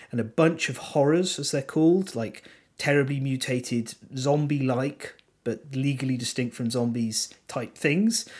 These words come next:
are crawling across the island, killing everything. Um, now, whereas Dawn of the Zeds is a tower defense game, I would say the Plum Island Horror is more like a moba, if that makes sense.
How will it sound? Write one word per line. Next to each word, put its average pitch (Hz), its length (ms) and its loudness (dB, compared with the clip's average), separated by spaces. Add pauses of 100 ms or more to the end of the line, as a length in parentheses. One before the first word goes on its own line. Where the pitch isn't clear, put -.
(200)
are 127 160 4
crawling 170 480 8
across 151 260 -2
the 151 100 4
island, 135 360 2
killing 139 340 4
everything. 95 540 -6 (1040)
Um, 120 420 -2 (380)
now, 143 380 4 (200)
whereas 190 840 4 (260)
Dawn 190 200 8
of 190 80 6
the 170 60 -4
Zeds 160 540 2
is 147 160 -2
a 127 420 2
tower 180 300 0
defense 98 300 -6
game, 110 340 -6 (1300)
I 151 80 2
would 185 140 4
say 175 560 4
the 147 220 -6
Plum 175 200 2
Island 175 260 4
Horror 147 320 4
is 160 200 -2
more 131 160 -2
like 156 180 -6
a 143 40 -2
moba, 143 480 2 (920)
if - 420 -10
that 160 140 0
makes 175 200 0
sense. 240 400 0